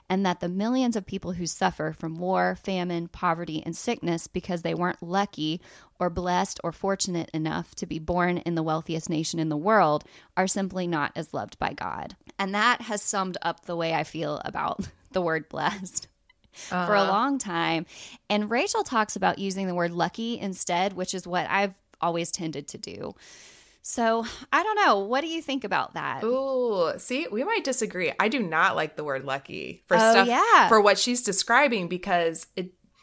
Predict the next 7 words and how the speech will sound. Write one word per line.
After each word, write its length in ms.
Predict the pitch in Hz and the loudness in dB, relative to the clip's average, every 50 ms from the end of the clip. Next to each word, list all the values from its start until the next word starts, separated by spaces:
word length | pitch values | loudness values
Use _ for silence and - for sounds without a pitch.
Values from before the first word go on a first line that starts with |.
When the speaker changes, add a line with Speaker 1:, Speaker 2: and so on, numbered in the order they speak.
| - - | -18 -6
Speaker 2:
luck, 340 | - 208 208 226 285 285 - - | 0 4 4 4 4 2 -4 -6
luck 260 | 202 220 220 254 269 - | 0 2 2 2 0 -2
to 120 | - 262 | -4 -2
me 120 | 240 220 | 0 0
seems 320 | 202 - - 196 185 180 170 | 0 -2 -4 -4 -4 -4 -4
like 160 | 160 143 - - | -4 -4 -6 -8
random. 560 | 143 147 143 147 165 196 254 285 311 349 349 | -6 -4 -4 -2 -2 0 -2 -2 -2 -4 -8